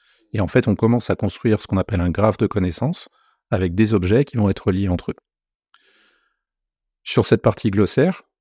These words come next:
vient ensuite le travail de raffinage, donc de la part des utilisateurs métiers notamment, qui vont devoir affiner les définitions, euh, dire est-ce qu'il s'agit d'une donnée sensible, c'est quoi le niveau de confidentialité, euh, c'est quoi les méthodes de calcul,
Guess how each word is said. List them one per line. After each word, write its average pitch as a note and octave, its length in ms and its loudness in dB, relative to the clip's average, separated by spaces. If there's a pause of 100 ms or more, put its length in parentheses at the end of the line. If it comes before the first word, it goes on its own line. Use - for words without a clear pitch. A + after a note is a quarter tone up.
(220)
vient A2+ 460 2
ensuite A#2 400 -6
le G#2 80 0
travail G2+ 480 2
de F#2 460 -2
raffinage, A2 760 0
donc F2+ 220 -6
de G2 80 0
la F#2 120 0
part - 260 -2
des E2+ 340 -2
utilisateurs F#2 540 -2
métiers F#2 320 -2
notamment, G2+ 400 0
qui - 160 -8
vont F2+ 120 -2
devoir F2+ 520 -2 (720)
affiner G#2 340 0
les F#2 140 0
définitions, G#2 840 -2 (160)
euh, F2 400 -2
dire F#2+ 260 0
est-ce F#2 120 0
qu'il F#2 120 -2
s'agit F2+ 300 -2
d'une F#2 120 0
donnée F#2 220 0
sensible, A#2 640 -2 (120)
c'est - 160 -6
quoi G#2 160 0
le F#2+ 60 2
niveau F#2+ 220 2
de - 60 -6
confidentialité, G#2 1080 -2 (460)
euh, E2+ 140 -2
c'est E2+ 140 -6
quoi F#2+ 140 0
les F2 80 0
méthodes F2+ 280 0
de F2 120 0
calcul, G2+ 600 0